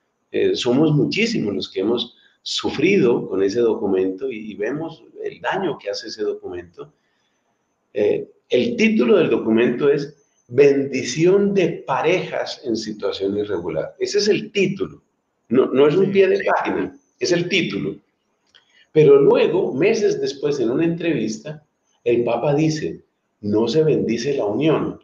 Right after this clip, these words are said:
Speaker 1: se
Speaker 2: Sí.
Speaker 1: bendicen las personas".
Speaker 2: Sí.
Speaker 1: A ver, ninguno de nosotros es tonto.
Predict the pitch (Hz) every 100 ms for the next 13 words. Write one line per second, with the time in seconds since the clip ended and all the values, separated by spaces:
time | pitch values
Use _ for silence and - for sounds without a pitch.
0 | _ - - 98 98 101 - 135 131 -
1 | - - 175 117 - - _ _ _ _
2 | 139 123 113 _ _ _ _ _ _ _
3 | _ 131 117 110 113 113 135 151 123 104
4 | 101 131 127 117 - 135 110 -